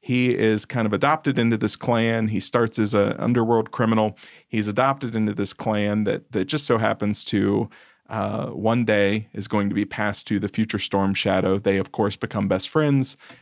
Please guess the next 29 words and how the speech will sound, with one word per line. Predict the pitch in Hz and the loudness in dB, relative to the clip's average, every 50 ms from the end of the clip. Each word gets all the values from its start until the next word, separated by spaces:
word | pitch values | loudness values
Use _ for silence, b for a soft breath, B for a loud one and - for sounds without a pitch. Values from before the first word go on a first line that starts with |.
| B B | B B
Things | - - - - 117 113 113 101 107 | -20 -8 -4 0 0 2 2 0 0
go | - 107 101 | 0 0 0
sideways. | 98 - - 110 104 104 101 98 98 101 101 98 98 101 101 92 - - - B B B B _ - | 0 0 0 2 2 2 2 2 2 4 4 4 4 2 0 0 -2 -4 -8 B B B B _ -4
Action | 117 123 120 - - - 117 110 107 | -2 -2 -2 -4 -4 -2 0 0 0
ensues. | 104 104 95 - - 110 107 107 107 101 98 98 101 101 - - - - | 0 0 -2 -2 0 0 2 2 2 2 2 0 0 -2 -4 -6 -6 -6
Somehow | - - - - 143 135 135 127 120 110 104 | -4 -2 0 2 2 2 2 2 2 2 2
magic | 104 104 104 104 107 107 107 110 101 - | 2 2 2 2 2 2 0 -2 -4 -2
comes | - 110 101 98 98 - 101 | -2 0 0 0 2 2 2
into | 98 95 98 - - 104 95 95 | 2 0 0 0 0 0 2 2
it, | 95 92 - - - b b b b b b b - | 2 0 -2 -6 -14 b b b b b b b -10
uh, | 110 101 101 95 92 92 - | -6 -4 -2 -2 -2 -2 -2
which | - 107 107 101 - - - - - | 0 0 0 0 -2 -4 -8 -8 -10
I | - - | -14 -8
don't | - 160 185 202 - | -6 -4 -4 -4 -2
remember | 131 120 113 117 135 147 127 | 0 0 0 2 2 2 2
a | 113 | 2
lot | 117 117 113 107 | 2 2 2 2
of | 104 | 2
magic | 101 98 101 104 110 117 120 - - | 2 2 0 0 0 -2 -4 -4 -2
in | 98 98 | -2 0
the, | 98 95 92 95 95 - 50 - | 0 0 0 0 -2 -4 -6 -8
in | - 104 | -8 -6
the | 98 95 | -6 -4
G | - 113 113 | -2 0 0
I | 107 107 | 0 0
Joe | 104 113 113 117 | 0 0 0 0
cartoons, | - - 123 120 - - 120 120 117 123 131 | 0 0 -2 -2 -2 -4 -4 -4 -4 -4 -6
but | - - - 208 - - | -6 -8 -8 -6 -4 -2
whatever. | - - 131 120 - - - - 127 | -2 0 0 0 -2 -4 -8 -10 -10